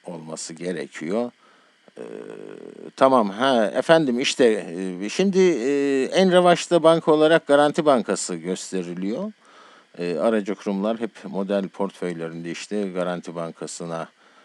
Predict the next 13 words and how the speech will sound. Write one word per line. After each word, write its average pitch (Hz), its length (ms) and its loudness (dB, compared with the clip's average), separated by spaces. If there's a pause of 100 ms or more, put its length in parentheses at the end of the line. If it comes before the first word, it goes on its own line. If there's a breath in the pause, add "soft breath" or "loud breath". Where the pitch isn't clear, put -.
(360 soft breath)
e, 78 40 -16 (400)
biriktirdiklerini 78 1040 -12
söylüyorlar 78 580 -8
ama 147 340 -4 (460 soft breath)
öyle 123 380 2
değil 226 340 8
yani. 82 500 -4
Bilançolar 113 640 2 (120)
hiç 101 340 -8
de 110 140 0
öyle 92 400 -2
göstermiyor. 95 920 -2 (500 soft breath)
Ay, 143 240 4